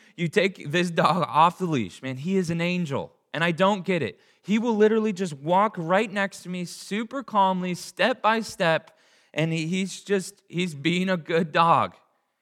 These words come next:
And I don't get why he doesn't do that when he's on this leash. It's this restraint, it's this frustration that he has to stay within this boundary.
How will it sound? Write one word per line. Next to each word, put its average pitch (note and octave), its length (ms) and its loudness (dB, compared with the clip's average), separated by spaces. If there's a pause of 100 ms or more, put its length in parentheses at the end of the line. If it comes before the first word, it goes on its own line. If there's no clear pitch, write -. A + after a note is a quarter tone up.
And E3+ 140 0
I F3 60 4
don't F#3+ 420 2
get G#3 320 2 (220)
why F3 320 2
he G3 200 -2
doesn't F#3+ 460 0
do G3 200 -2
that F#3 260 2
when E3 160 -4
he's F3+ 240 -2
on F3 240 0
this F3+ 200 -6
leash. F3 360 -4
It's C#3+ 180 -6
this D#3 300 -6
restraint, F3 560 -2
it's - 160 -10
this D3+ 180 -8
frustration F3+ 760 -6
that C#3 140 -4
he F3+ 220 -6
has F#3+ 240 -6
to E3+ 100 -8
stay F#3 540 -4 (300)
within F#3 520 0
this F3 200 -2
boundary. D3 800 0